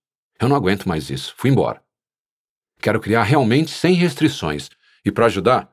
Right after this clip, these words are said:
a gerente de marketing da Mundo é uma garota ruinzinha, coitada. Ela já trabalhou na Além Mais. Era muita gente limitada junto."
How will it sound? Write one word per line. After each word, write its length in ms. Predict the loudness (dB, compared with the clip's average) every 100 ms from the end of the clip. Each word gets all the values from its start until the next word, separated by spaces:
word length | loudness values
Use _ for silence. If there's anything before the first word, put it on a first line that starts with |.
| -4
a 100 | -2
gerente 360 | 0 0 0
de 140 | -2 0
marketing 460 | 2 0 -2 -6
da 120 | -4 -2
Mundo 300 | 0 0 0
é 20 |
uma 140 | 0
garota 400 | 2 2 0 -2
ruinzinha, 720 | 0 0 0 -4 -2 -2 -2
coitada. 480 | -4 -12 -12 -14 -14 -20 _ _ _ -8
Ela 100 | -2
já 100 | 0
trabalhou 440 | 0 2 4 4
na 80 | 2
Além 140 | 0
Mais. 440 | -4 -8 -10 -16 -20 _ _
Era 160 | -6 -4
muita 520 | -2 0 0 0 -4
gente 280 | -2 -4 -2
limitada 560 | -2 -2 -2 -2 0 0
junto." 400 | -4 -8 -8 -14